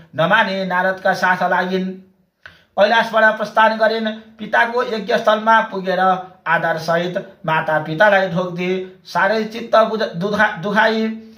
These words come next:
आँखाबाट आँसुका धारा बगाई मङ्गल वचन बोलिन्, "हे माता पिता, हजुरले गर्न लागेको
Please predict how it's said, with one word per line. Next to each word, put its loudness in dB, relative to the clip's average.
आँखाबाट 2
आँसुका 0
धारा 2
बगाई 0
मङ्गल 4
वचन 2
बोलिन्, -4
"हे -4
माता 2
पिता, 2
हजुरले -4
गर्न 0
लागेको 0